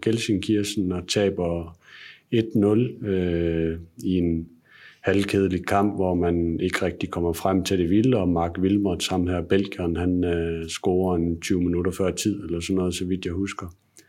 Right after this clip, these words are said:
Men den her kamp, øh, øh, som så er blevet til smerten, der ikke vil dø, det er returopgøret på San Siro.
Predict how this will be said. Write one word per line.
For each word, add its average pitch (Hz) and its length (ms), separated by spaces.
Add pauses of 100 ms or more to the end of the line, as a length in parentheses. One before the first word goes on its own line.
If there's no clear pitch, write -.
(600)
Men 107 180
den 131 140
her 127 200
kamp, 127 380
øh, 92 380 (340)
øh, 87 160
som 90 220
så 101 120
er 87 520 (220)
blevet 90 240
til 92 100
smerten, 98 500
der 101 80
ikke 101 140
vil 95 180
dø, 107 160
det 117 160
er 113 120
returopgøret 104 760
på 104 100
San 92 240
Siro. 156 380